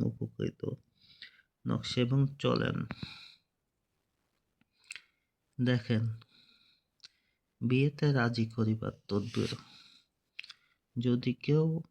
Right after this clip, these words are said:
একটি ন-, মেয়েকে ভালোবাসে অথবা মেয়ের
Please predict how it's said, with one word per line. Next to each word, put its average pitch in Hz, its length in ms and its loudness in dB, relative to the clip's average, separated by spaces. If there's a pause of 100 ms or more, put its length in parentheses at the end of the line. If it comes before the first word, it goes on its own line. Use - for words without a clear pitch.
(180)
একটি - 380 -4
ন-, 120 360 2
মেয়েকে 117 680 0 (760)
ভালোবাসে 127 720 0
অথবা 143 600 -2
মেয়ের 127 840 0